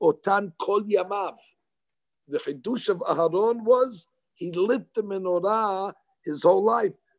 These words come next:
Ve'afal Pi Sham Mitzvah Kishera Bebanav. Even though he doesn't have to light it, his children can do it. As it says, Ya'aroch Oto Aharon Ubanav. Aval Hayahu Mizarez B'Mitzvah Hagedola Hazot.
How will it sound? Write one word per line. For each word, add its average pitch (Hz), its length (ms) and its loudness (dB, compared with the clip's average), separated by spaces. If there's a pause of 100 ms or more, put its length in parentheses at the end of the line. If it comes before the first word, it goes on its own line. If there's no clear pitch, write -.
Ve'afal 160 640 -6
Pi 269 200 -10
Sham 214 340 -6
Mitzvah 214 440 -4
Kishera 202 540 -4
Bebanav. 220 640 -2 (720)
Even 220 220 -10
though 254 120 4
he 262 60 -8
doesn't 269 220 -8
have 269 160 -6
to 269 80 -4
light 269 320 -2
it, 226 120 -6 (480)
his 180 160 -6
children 269 380 -4
can 202 140 -6
do 190 80 2
it. - 120 0
As 170 220 2
it 147 140 -2
says, 226 580 4 (340)
Ya'aroch 160 840 4
Oto 208 480 -4
Aharon 180 460 -4
Ubanav. 214 640 -8 (880)
Aval 185 920 -6 (340)
Hayahu 135 1000 -4
Mizarez 165 880 0
B'Mitzvah 170 760 -4
Hagedola 160 640 -6
Hazot. 143 280 -2